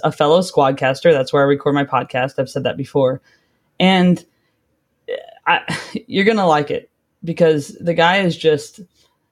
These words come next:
so chill and so positive, but also realistic. And those are kind of qualities that I really like and aspire to as well. So he does marketing, he's written a book, and we're just gonna get into all that.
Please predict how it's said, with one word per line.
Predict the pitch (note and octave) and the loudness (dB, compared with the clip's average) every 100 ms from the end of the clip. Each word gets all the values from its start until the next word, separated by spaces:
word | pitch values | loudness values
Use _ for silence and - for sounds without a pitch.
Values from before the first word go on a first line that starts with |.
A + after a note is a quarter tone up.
| _ - | _ -8
so | - F3+ | 0 0
chill | F3+ F3+ D3+ D3 C#3 - - | 2 0 2 0 -4 -8 -12
and | C3+ | -8
so | - E3+ | 0 2
positive, | E3 D3 C#3+ C#3+ C#3+ C3+ C3 _ _ _ _ _ _ - | 2 0 0 0 -2 -2 -6 _ _ _ _ _ _ -4
but | E3 D#3 | 0 4
also | D#3 D3+ D3 | 2 2 0
realistic. | D3+ C#3+ D3 - E3+ E3 - | 2 2 0 0 0 0 -6
And | D#3 D3 C3+ C3 - _ _ _ - | -6 -4 -4 -8 -12 _ _ _ -2
those | D#3+ D3 | 0 2
are | D3 C#3 | 2 0
kind | - C#3+ | -2 -2
of | C3+ - | -2 -2
qualities | E3 D3 C#3+ C#3 | 0 2 0 0
that | A#2+ | 2
I | C3+ D3+ - | 2 0 -4
really | D#3 D3+ C#3+ | 0 0 2
like | C#3+ E3 F3 | 2 2 0
and | C3 C3 - | -4 -6 -8
aspire | C3 - C3+ C#3+ | -6 -2 0 -2
to | C#3+ D3 | -4 -6
as | - C3+ | -6 -2
well. | C#3 C#3+ F3+ - _ _ _ _ | 0 0 -2 -10 _ _ _ _
So | - F3 E3 | 2 4 4
he | - E3+ E3 D#3+ - - - - | 0 -4 -2 -4 -8 -18 -18 -6
does | D3 E3 | -4 0
marketing, | A#3+ A#3 G3 F#3+ F#3 | 0 0 0 2 2
he's | D#3 C#3+ | 0 -2
written | - | -4
a | |
book, | C3 D#3+ D#3 D3+ | 0 2 2 0
and | C#3+ D3 | 0 0
we're | D3+ | -2
just | D3+ | -2
gonna | E3 | -2
get | C#3+ C#3 | 0 0
into | C#3 C#3 | -2 -2
all | C3 C3 | -2 -2
that. | B2+ B2+ - | -4 -6 -8